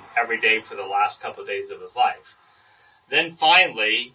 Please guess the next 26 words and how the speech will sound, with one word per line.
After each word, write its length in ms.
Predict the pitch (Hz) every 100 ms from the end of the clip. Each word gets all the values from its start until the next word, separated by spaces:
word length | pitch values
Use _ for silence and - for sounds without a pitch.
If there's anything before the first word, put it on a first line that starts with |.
| -
you 60 | 110
know, 120 | 110
he 140 | 120 113
goes 340 | 123 123 127
into 240 | 123 117
Jerusalem 500 | 110 113 123 123 -
for 220 | - 107 101
his 160 | 104
last 320 | 101 98 98 -
day 200 | 107 98
where 140 | 101
he's 220 | 95 104 95
arrested. 560 | 90 - - - -
He 80 | 107
found 220 | - -
out, 100 | 110
well, 100 | 107
he 80 | 117
got 220 | 107 104
arrested 400 | 107 120 120 117
up 120 | - -
here 340 | 131 123 95 101
and 100 | 104
was 140 | 104
taken 320 | - 127 123
down 360 | 120 - - -